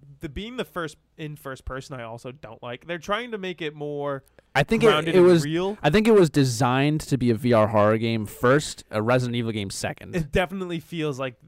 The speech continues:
Speaker 1: it was designed around being in V R, which I'm not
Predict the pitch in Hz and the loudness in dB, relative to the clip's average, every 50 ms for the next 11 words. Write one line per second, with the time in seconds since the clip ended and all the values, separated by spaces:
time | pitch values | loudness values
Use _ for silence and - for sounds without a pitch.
0 | 185 _ _ _ - 170 151 139 143 131 120 139 123 131 123 123 120 117 117 120 | _ _ _ _ -10 -10 -8 -8 -8 -10 -10 -10 -10 -8 -8 -8 -8 -8 -8 -10
1 | 120 120 120 113 123 120 113 113 113 113 117 110 113 113 117 131 147 143 123 120 | -10 -10 -10 -12 -12 -14 -14 -16 -18 -18 -16 -14 -10 -8 -8 -8 -8 -8 -10 -12
2 | - - 139 117 117 120 117 120 117 117 120 120 | -14 -14 -14 -14 -14 -14 -12 -12 -12 -12 -12 -12